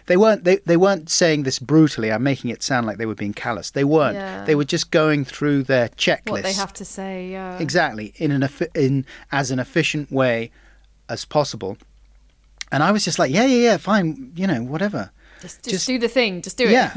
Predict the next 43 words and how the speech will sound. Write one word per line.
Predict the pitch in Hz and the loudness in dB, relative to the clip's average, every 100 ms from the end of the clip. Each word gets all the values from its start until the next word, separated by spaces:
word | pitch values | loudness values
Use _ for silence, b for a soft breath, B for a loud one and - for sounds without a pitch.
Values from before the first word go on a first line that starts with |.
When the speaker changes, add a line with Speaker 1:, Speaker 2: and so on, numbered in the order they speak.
| 214 | -6
Speaker 2:
<laughs> | - | 0
Speaker 1:
I | |
was | 180 | 2
like, | 185 170 170 | 4 0 0
"Okay," | 170 180 170 165 - | -2 2 2 0 -4
you | - | -2
know, | 175 | 2
I | 160 | 2
was | 175 | 0
packing | 202 170 170 | -2 -2 -2
a | 147 | 0
bag | 165 143 104 101 | 2 0 -2 -10
to | - | -10
go | 127 - 135 | -6 2 2
to | |
hospital. | 123 139 - 104 | 4 0 -2 -6
I | |
was | 104 | -4
like, | 110 107 | -6 -2
"Here | 143 | 0
we | 135 | 0
go. | 110 104 107 | 0 -4 -6
It's | 117 - | -8 -8
gonna | - 117 | -6 -6
be | 104 104 101 _ b | -6 -8 -8 _ b
hospital | - 147 - 90 | -4 -4 -4 -16
time | - 104 - | -12 -14 -14
now | - | -16
for | - | -14
the | 123 | -10
next | 107 - - - | -10 -10 -14 -16
few | - 110 95 | -12 -10 -8
days, | - 101 95 - | -6 -6 -8 -12
weeks, | 98 92 - | -14 -14 -14
whatever." | - 101 98 104 B B B B B B B B B B _ _ _ _ - | -14 -14 -16 -20 B B B B B B B B B B _ _ _ _ -12
And, | 143 147 151 151 143 | -6 -4 -2 -4 -4
uh, | 147 147 143 | -4 -4 -6
so | - | -6
they | 135 131 | -6 -6
get | - 160 | -2 0
her | 160 156 | 2 0
on | 147 | 0
the, | 135 | -2